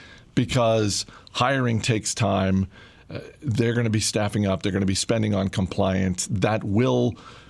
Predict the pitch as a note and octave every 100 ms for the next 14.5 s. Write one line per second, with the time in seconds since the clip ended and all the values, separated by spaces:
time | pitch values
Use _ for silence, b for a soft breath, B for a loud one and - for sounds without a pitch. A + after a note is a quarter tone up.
0 | B - C3 - - D3 A#2 B2+ D#3+ B2+
1 | A2 G2+ - - - - - - - A3+
2 | - - A#2 A#2 C#3+ - D3 A#2+ A#2 A#2
3 | A2+ - - F#3 - A#2 G2+ - A2+ A2
4 | G2 B2 G#2+ - D3 C#3+ F#2 F2+ E2 -
5 | B B B B B B2+ A#2 G2+ A#2 C3+
6 | D3+ B2+ A#2 A2+ - A#2 A2 G2 G2 -
7 | A2+ A#2 - G2 D#2+ - G#2 G2+ F#2+ F2
8 | - G#2 - A2+ F#2+ B2 D3 - G#2+ A2
9 | - A2 G#2+ G#2+ - G#2 G2 G2+ G2+ F#2+
10 | - G2 - G2 F2+ - B B B B
11 | B B - A2 A2 F#2 A2+ A#2 G#2 A2
12 | G2 F2+ F2+ F2+ F2+ F2+ E2+ - - -
13 | G2+ G2 - - G#2 F#2 F2 F#2+ F#2 F2
14 | F2 F2 D2+ -